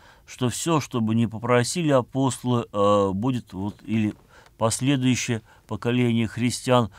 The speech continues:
будет тоже исполнено. Нет, есть условия, которого нельзя забывать, которого нельзя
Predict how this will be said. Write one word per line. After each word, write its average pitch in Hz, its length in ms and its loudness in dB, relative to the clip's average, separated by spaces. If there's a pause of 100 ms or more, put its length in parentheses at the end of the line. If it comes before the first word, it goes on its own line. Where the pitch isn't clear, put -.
(120)
будет 127 280 -2
тоже 131 360 0
исполнено. 101 760 -6 (1300)
Нет, 120 460 0 (220)
есть 143 560 -2
условия, 139 920 0 (400)
которого 135 600 2 (180)
нельзя 139 840 4
забывать, 120 600 0
которого 131 420 -2
нельзя 135 960 4